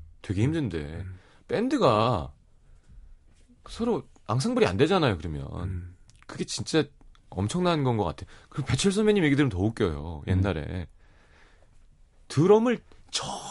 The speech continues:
Speaker 1: 뒤에다가 <laughs> 이만하게 세워갖고 갖다 놓고 서로 모니터 없어요.
Speaker 2: 음.
Speaker 1: 기타는 요 끝에 박아놓고. 근데
Speaker 3: 어.
Speaker 1: 하라 그러면 그냥 했대요.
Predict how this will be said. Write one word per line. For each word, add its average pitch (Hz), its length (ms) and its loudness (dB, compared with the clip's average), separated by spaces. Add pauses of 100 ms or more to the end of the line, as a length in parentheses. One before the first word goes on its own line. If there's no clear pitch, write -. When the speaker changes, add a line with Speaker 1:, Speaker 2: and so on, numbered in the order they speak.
(160)
Speaker 1:
뒤에다가 147 380 0
<laughs> - 760 -6
이만하게 285 440 2
세워갖고 165 460 2
갖다 131 380 -6 (320)
놓고 156 520 -2 (160)
서로 254 260 2
모니터 170 280 0
없어요. 101 720 -2
Speaker 2:
음. 104 280 -4
Speaker 1:
기타는 160 360 -2
요 175 180 4
끝에 208 240 -2
박아놓고. 117 480 -2
근데 127 280 -2
Speaker 3:
어. 101 280 0
Speaker 1:
하라 285 220 4
그러면 202 340 2 (260)
그냥 175 200 -2
했대요. 226 540 2